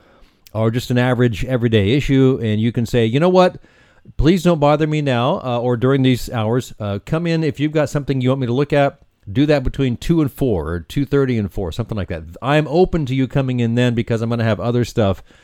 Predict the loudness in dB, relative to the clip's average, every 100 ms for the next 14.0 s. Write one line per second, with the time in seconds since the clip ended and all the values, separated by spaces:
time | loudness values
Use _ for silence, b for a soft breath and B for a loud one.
0 | b b -2 2 4 4 0 -2 -2 -4
1 | -8 -12 -10 -4 -2 -2 -4 -4 -4 -6
2 | -6 -8 -10 b b b b b b 4
3 | 6 4 2 2 0 -8 _ _ _ _
4 | -10 -4 2 4 4 6 4 4 2 2
5 | 0 0 -2 -8 -4 -2 0 0 2 2
6 | 0 -2 2 0 0 -4 0 -2 0 -4
7 | 0 0 -2 -4 -2 0 2 0 -2 0
8 | 0 0 0 0 0 -8 b b b 0
9 | 2 0 2 2 2 0 0 -2 -2 0
10 | 2 0 -2 -2 -2 0 0 0 b b
11 | b b -12 -2 0 2 2 0 0 0
12 | 0 0 0 0 2 2 0 -4 -2 0
13 | 0 0 0 0 2 2 2 0 2 0